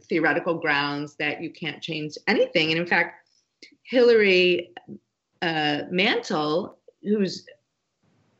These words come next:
uh, Hilary Mantel, who's a, you know, obviously a master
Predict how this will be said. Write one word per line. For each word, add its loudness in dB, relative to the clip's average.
uh, 2
Hilary 2
Mantel, 2
who's 4
a, 0
you -2
know, -8
obviously 2
a 0
master -2